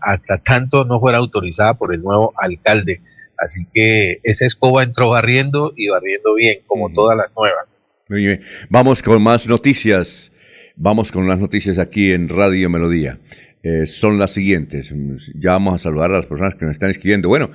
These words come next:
Speaker 2: ganó el Atlético Bucaramanga, vea. Le ganó a la Alianza Petrolera dos goles a uno. Y eso que don Sherman Cárdenas se comió un penalti. Bueno, pero ganó el Atlético, vea, eh,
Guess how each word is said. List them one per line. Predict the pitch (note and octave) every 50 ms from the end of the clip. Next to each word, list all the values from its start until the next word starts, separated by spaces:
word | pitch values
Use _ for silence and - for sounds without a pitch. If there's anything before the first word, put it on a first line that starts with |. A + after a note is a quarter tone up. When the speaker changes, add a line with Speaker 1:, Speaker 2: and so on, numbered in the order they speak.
| - -
Speaker 2:
ganó | - B2 A#2+ C3+ F3+
el | G3+ G3
Atlético | F#3 - F3+ F3 - F#3 D3 - D#3
Bucaramanga, | D3+ - - B2+ B2 B2 B2+ D3 F3 E3 C3+ A#2
vea. | B2 C#3 B2+ G2 - _ _ _ _
Le | - G2+ A2 G#2
ganó | G#2+ A#2+ B2+ C#3+ D#3 E3+ E3+ - - _
a | - G#2+ A2+ G#2+
la | G#2+
Alianza | B2 C#3+ C#3+ C#3 C#3+ C#3 A#2
Petrolera | A#2 G2+ - G2 A2 B2 C3+ C3+ C3 C3 B2
dos | - - E2 E2+ G2 B2 B2+ A#2+ G#2+ G#2
goles | F2+ A2+ A#2+ A#2+ A#2 A2 G2+
a | F2+
uno. | G2 G#2+ B2 C#3+ E3+ G#3+ - - - _ _ _ _ _ _ _ _ _ -
Y | - E2+ F2 G2
eso | G#2+ A2 F3+ D#3+ -
que | B2+
don | A2+ G2 F#2 F2+ E2+
Sherman | - A#2+ A2 A2 A#2 A2+ G#2
Cárdenas | - A#2+ A2 G#2+ G#2+ A2+ A2 G#2+ F#2+ -
se | F#2 -
comió | - E2+ E2 F2 G2 G2
un | F#2+ F2+ E2+ - - -
penalti. | A#2+ B2+ G#2 C#2 A1+ G#1 - - - A1+ - - _ _ _ _ _ _ _ _ _ _
Bueno, | - - E2 G2+ G2+ F#2+ -
pero | G2 G2 F#2+
ganó | F#2+ F#2+ G2+ G#2 F#2 E2
el | - F2
Atlético, | F2 F2 - G2+ F#2+ - G#2 E2+ E2+ D#2+ - -
vea, | - D#2+ E2 D2+ C#2 C2+ - - - - - _ _ _ _ _ _ _ _ _ _ _ _ -
eh, | - C#2 C#2+ C#2+ C#2+ C#2+ C2+ C2 A#1+ A1+ - - _ _